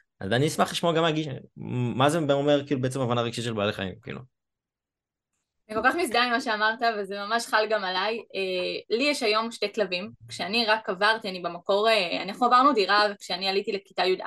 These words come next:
Speaker 2: אה, ושם נכנס הכלב לחיים שלי. תמיד כשאני חוויתי חרם, ידעתי שהדבר שבאמת יציל לי את הנפש זה כלב. אה, הרבה מאוד שנים, כי חיינו בדירה יחסית קטנה, ההורים שלי לא, לא יכלו להרשות לעצמם לאמץ כלב,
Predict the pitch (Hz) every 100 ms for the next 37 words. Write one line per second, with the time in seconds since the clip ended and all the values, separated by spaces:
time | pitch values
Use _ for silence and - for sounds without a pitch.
0 | 247 220 - _ _ _ _ _ - 202
1 | 202 196 196 208 202 196 185 185 180 -
2 | - 262 262 254 214 214 208 208 202 190
3 | 185 180 180 185 170 170 190 233 269 -
4 | 202 220 233 202 214 196 247 269 311 208
5 | 202 220 233 190 180 208 233 233 185 214
6 | 202 180 - 240 254 180 202 262 349 180
7 | - 190 156 - _ _ - - - _
8 | - 208 196 196 214 285 294 254 240 247
9 | 240 214 220 220 226 196 190 208 208 226
10 | - 208 202 208 180 - 202 - 190 196
11 | 208 233 196 196 202 196 202 214 214 214
12 | 185 175 180 180 180 180 185 180 165 185
13 | - 214 285